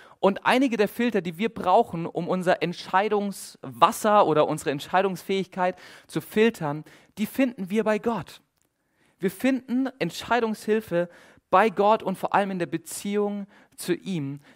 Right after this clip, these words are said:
Denn Gott hat eine gute Absicht mit deinem Leben. Er will, dass dein Leben gelingt.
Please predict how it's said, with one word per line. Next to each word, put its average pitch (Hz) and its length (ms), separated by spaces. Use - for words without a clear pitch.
Denn 170 180
Gott 190 220
hat 208 120
eine 170 120
gute 190 320
Absicht - 420
mit 156 140
deinem 165 300
Leben. 151 280
Er 139 200
will, 185 120
dass 160 260
dein 180 320
Leben 147 640
gelingt. 139 540